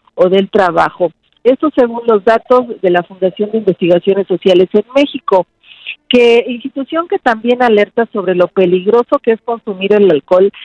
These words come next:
antes de los veinticinco años, ya que no termina de desarrollarse bien el sistema nervioso central. Y el alcohol ataca muchas partes del cerebro, principalmente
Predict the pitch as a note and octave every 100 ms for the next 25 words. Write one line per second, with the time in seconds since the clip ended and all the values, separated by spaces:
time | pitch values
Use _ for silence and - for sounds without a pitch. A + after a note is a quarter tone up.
0 | - - A3+ A3+ B3+ A#3+ F3+ E3+ F3+ F3+
1 | F#3+ - G#3 - A3 A3+ C#4 D4+ A#3+ G3+
2 | A3 - A3+ G#3 - G#3+ G3+ G3+ G3+ G3
3 | F3 F3 E3 E3 F3+ F3 F#3+ F3 F3 F3
4 | E3+ - F3+ F3 E3+ D#3+ D#3+ D#3 D#3 E3
5 | D3 - C#3+ D3 - _ _ - _ -
6 | - A3+ A#3+ C4+ - D4+ C#4+ D4 G#3 -
7 | G#3 - G#3 G3+ A3 G3+ _ _ _ G#3
8 | F#3+ - G3 F#3 F#3 F3+ - F#3 G3+ G3+
9 | F#3+ - E3 - F3+ G3 F#3 F3+ F#3 F3
10 | - G#3